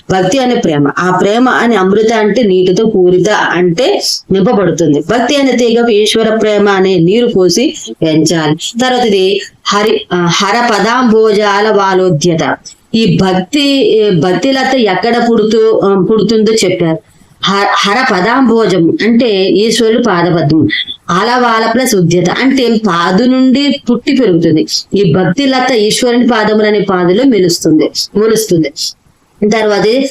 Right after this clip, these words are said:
స్థైర్యోపజ్ఞ ముపేత్య భక్తి లతిగా శాఖోపశాఖాన్విత. భక్తి లతిక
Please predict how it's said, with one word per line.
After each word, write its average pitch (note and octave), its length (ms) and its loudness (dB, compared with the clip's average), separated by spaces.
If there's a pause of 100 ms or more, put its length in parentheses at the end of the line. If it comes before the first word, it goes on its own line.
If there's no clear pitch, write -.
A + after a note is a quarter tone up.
(120)
స్థైర్యోపజ్ఞ A3+ 1000 0
ముపేత్య G#3 640 0
భక్తి A#3 320 0
లతిగా A3 480 0
శాఖోపశాఖాన్విత. G#3 1400 0 (260)
భక్తి G3+ 420 0
లతిక A#3 480 0